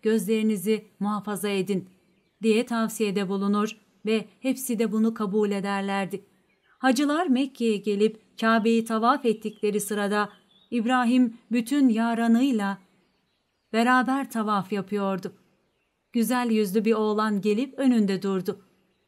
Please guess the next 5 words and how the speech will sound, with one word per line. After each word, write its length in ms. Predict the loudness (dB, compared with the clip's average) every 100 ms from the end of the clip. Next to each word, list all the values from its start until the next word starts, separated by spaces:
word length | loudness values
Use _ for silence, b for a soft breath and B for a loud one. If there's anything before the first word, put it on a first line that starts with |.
| -6
İbrahim 760 | -4 0 2 2 4 2 -2 -14
sık 320 | -8 -8 -6
sık 340 | -2 -2 -2
ona 260 | 0 0 0
bakıyor 500 | -2 -2 0 2